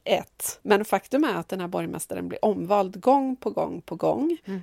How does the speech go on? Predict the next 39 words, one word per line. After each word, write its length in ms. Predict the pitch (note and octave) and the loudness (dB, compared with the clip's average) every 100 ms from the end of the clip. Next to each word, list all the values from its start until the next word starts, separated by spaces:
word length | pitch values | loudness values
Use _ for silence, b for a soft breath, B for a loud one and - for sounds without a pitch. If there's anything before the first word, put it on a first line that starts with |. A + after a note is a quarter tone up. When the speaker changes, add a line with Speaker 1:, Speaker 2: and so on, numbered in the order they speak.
| - | -12
Speaker 1:
För 320 | - G3 F#3+ | 4 6 6
att 280 | F#3 - - | 4 -4 -10
på 100 | G3 | -4
sikt 460 | - - G4 - - | 0 2 0 -2 -6
så 140 | F3 | -4
ser 300 | - A#3+ E4 | 0 0 2
man 180 | C4+ A3+ | 2 0
ju 60 | |
vad 140 | F#3+ F3 | 0 -2
det 40 | |
här 160 | F3+ E3+ | -4 -6
faktiskt 480 | - E3 F3 - F#3 | -8 -10 -10 -12 -2
gör 420 | G3+ C#4+ A#3+ F3+ | 2 4 4 0
för 140 | - | -4
livskvaliteten 840 | F#3+ - - - E3+ F#3 D#4+ G4 F#3+ | -8 -6 -10 -6 -6 -4 -2 0 0
i 40 | F#3 | -4
den 100 | E3+ | -6
här 60 | |
staden. 500 | - - - - - - - | -6 -4 -4 -4 -6 -8 -4
Ingen 260 | B3+ B3 | 0 0
har 80 | C4 | -2
dött 420 | A3+ G#3+ A3 - - | -2 -4 -4 -8 -12
i 80 | |
trafiken 800 | - G#3 - F3+ E3+ - G#3+ C4 | -6 -6 -6 -8 -8 -2 -2 0
sedan 240 | - A3 G#3+ | -2 -2 -2
tjugohundranio. 960 | G#3 F#3+ F3+ F3 F3+ F#3 F#3 - - - | -4 -4 -4 -4 -2 -2 -4 -2 -4 -2
Utsläppen 680 | - A#3+ A3+ - G#3 - A3+ | 2 2 2 0 0 0 -2
har 60 | A#3 | 0
minskat 460 | A3+ A3 - F3 | -2 -4 -4 -6
med 120 | F3+ - | -6 -6
sjuttio 480 | - G#3 - - | -2 -2 -2 -8
procent 760 | - F3+ - - D4+ F4 - - - | -6 -6 -2 0 -2 -2 -10 -12 -6
i 100 | G3 | -4
stadskärnan. 840 | - F3 - - F3 F#3 - B3 - | -4 -8 -8 -6 -6 -4 -6 -6 -6
Och 200 | G#3+ - | -6 -6
tolvtusen 840 | - C#4+ E4 B3 - A3+ A3+ G#3 G3+ | 4 4 4 0 -6 -6 -4 -4 -4
människor 340 | G3 F3 - | -4 -4 -6
har 120 | F#3 | -6
flyttat 400 | F3 F#3 - F3+ | -6 -8 -6 -8